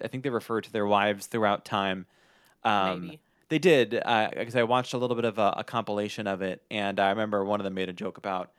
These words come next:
Speaker 1: uh, about one of their wives. So, you know,
Speaker 2: Yeah.
Speaker 1: this is more of, like, a, a, a bro ship. This is
Speaker 2: Yeah.
Speaker 1: a, a, a friendship, right? Like
Speaker 2: Yeah.
Speaker 1: a, what's the word? Like a bromance is the word that people
Speaker 2: Bromance.
Speaker 1: use, not bro ship. No one has
Speaker 2: Yeah.
Speaker 1: ever said that.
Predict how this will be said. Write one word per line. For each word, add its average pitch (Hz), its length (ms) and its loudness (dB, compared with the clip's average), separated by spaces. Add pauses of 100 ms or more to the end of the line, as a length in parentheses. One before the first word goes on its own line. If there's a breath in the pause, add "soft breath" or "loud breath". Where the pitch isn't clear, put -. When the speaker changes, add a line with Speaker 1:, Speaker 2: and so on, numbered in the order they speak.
(460)
Speaker 1:
uh, 90 320 -10
about 98 340 -4
one 110 180 -6
of 98 60 -4
their 95 80 -2
wives. 87 320 -4
So, 110 280 4 (280 soft breath)
you 202 80 2
know, 165 140 8
Speaker 2:
Yeah. - 120 0
Speaker 1:
this 160 180 -2
is 170 120 -6
more 165 220 2
of, 135 60 -4
like, 135 220 2
a, 113 200 4
a, 113 240 0
a 113 60 -6
bro 117 680 4
ship. - 420 -4
This - 160 -10
is 113 140 -8
Speaker 2:
Yeah. 113 160 -2
Speaker 1:
a, 98 260 0 (440 soft breath)
a, 104 180 0
a 110 100 -4
friendship, 123 720 -4
right? 107 260 0
Like 107 140 -8
Speaker 2:
Yeah. 95 220 -4
Speaker 1:
a, - 80 -18
what's 123 180 -16
the 151 60 -12
word? 131 120 -10
Like 107 140 -12
a 120 80 -2
bromance 107 500 2
is 92 100 -6
the 101 100 -6
word 95 180 0
that 214 140 0
people 170 200 -2
Speaker 2:
Bromance. 98 40 0
Speaker 1:
use, 98 160 -2
not - 180 0
bro 107 220 2
ship. 98 280 -2
No 110 140 2
one 104 140 2
has 90 160 0
Speaker 2:
Yeah. 101 40 0
Speaker 1:
ever 95 140 -2
said 92 220 -4
that. 92 200 -4